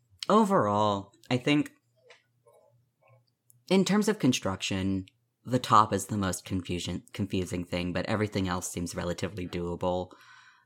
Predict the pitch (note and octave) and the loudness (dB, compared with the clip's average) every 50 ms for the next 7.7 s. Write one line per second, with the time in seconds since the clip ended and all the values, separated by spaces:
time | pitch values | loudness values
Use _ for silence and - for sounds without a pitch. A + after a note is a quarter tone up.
0 | _ _ - G2+ G2 F#2 F#2 F2 F2 F#2 - - F#2+ F#2+ F#2+ - _ _ _ _ | _ _ -4 0 0 2 2 2 0 -2 -2 -4 -4 -6 -8 -12 _ _ _ _
1 | _ _ _ _ _ _ _ _ _ _ _ _ _ _ _ _ _ G2 G2 - | _ _ _ _ _ _ _ _ _ _ _ _ _ _ _ _ _ -14 -10 -10
2 | - - A#2 A#2+ A#2+ - A#2+ - C3 B2+ - - G#2 A2+ - F#2+ - F#2 - - | -8 -6 -6 -4 -4 -6 -4 -2 -2 -2 -2 -2 -4 -2 -4 -4 -6 -6 -6 -6
3 | G2 F#2 - - - - - - - - F#2+ F2+ F2+ F2 - F2 F#2+ F#2 - F2+ | -6 -6 -4 -4 -4 -4 -4 -4 -4 -2 -2 -2 -2 -4 -6 -6 -8 -6 -8 -8
4 | F#2 F#2 - - - - - F#2+ F2+ F2+ F2+ F2 - - - F#2 F#2 F2+ F2+ F2+ | -6 -6 -6 -6 -6 -6 -6 -4 -4 -4 -6 -8 -6 -4 -4 -4 -4 -4 -6 -6
5 | F2+ F2+ F2+ F2+ F2+ F2+ F#2 F2 F2+ F#2+ F#2 - - - G2+ F2 - - F#2 F#2 | -6 -4 -4 -6 -6 -6 -6 -4 -4 -4 -4 -4 -4 -4 -4 -4 -2 -4 -4 -4
6 | F2+ F#2 F#2 - F2+ F2 - F#2 F2 F2+ F2+ F2 F2+ F2+ F2+ F2+ F2+ F2+ F2 F2 | -4 -4 -4 -4 -6 -6 -6 -8 -8 -6 -4 -4 -2 -2 -2 -4 -4 -6 -4 -4
7 | F2 F2 F2 F2+ F2+ F2+ E2+ F2+ G2+ G#2 G2+ - - | -4 -4 -4 -4 -4 -4 -2 0 0 0 -2 -4 -8